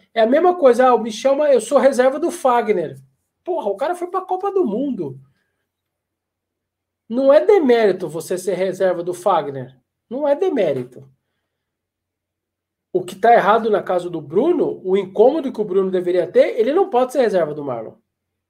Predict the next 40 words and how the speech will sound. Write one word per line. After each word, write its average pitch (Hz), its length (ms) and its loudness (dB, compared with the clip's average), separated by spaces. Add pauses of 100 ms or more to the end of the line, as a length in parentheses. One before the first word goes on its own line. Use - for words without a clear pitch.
(1900)
Por 165 160 -4
isso 156 160 -8
que - 80 -6
o 285 40 -4
Bruno 240 300 -2
tá 247 160 2
entrando 214 380 0
com 220 180 -10
tanta 214 320 0
vontade, 202 520 -2
até 190 260 0
porque 285 240 -6
eu 339 40 -2
acho - 100 -6
que 302 80 -6
ele 277 80 -2
fala, 196 160 0
"Não 233 260 0
é 254 80 2
possível 254 560 -8
que 277 60 -12
eu 285 40 -4
vou 269 120 -4
ser 247 160 -6
reserva 226 320 -2
do 262 100 -8
Marlon. 233 460 -6 (440)
Eu 202 120 -2
não 262 100 -4
vou 208 160 2
ser - 160 -4
reserva 147 260 -4
do 135 80 -10
Marlon." 120 300 -10 (1200)
Então 170 240 -4
você 190 160 -2
tem 170 180 -2
reservas 180 540 2
e 262 60 -4
reservas. 277 800 -2